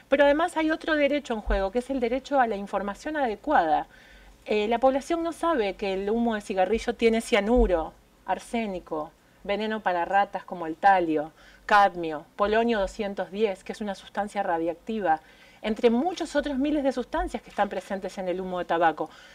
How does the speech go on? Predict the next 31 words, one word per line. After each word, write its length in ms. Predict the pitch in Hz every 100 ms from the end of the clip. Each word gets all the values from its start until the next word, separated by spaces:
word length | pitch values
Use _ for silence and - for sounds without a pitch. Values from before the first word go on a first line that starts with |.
| - - -
Hay 140 | - 220
mucha 280 | 247 311 285
desinformación 720 | 240 226 220 208 196 349 269
al 140 | 175
respecto. 480 | 165 - 165 - 175
No 160 | 247
tomaríamos 600 | 359 339 285 311 214 190 208
una 120 | 196
infusión 540 | 185 - - - 208
si 100 | 208
supiéramos 560 | 202 185 208 196 185 180
que 140 | 190
tiene 280 | 208 196 165
arsénico, 540 | 151 - 233 165 151
por 160 | 139 147
ejemplo. 560 | 147 170 147 151 147 - - - -
Sin 180 | - 240
embargo, 420 | 226 226 254 269
la 120 | 247 202
población 580 | 196 190 - 240 254 269 - -
fuma, 460 | - 254 180 151 147 - - -
¿sí? 240 | 240 - -
Además, 380 | 240 269 392 370
la 80 | 339
industria 440 | 285 320 - 285
le 100 | 247
agrega 580 | 220 277 330 254 208 262 -
numerosos 680 | 208 180 180 254 294 - 247
aditivos, 800 | 196 202 190 240 208 180 196 - - - _ -
eh, 300 | 180 175 175
para 400 | 269 269 285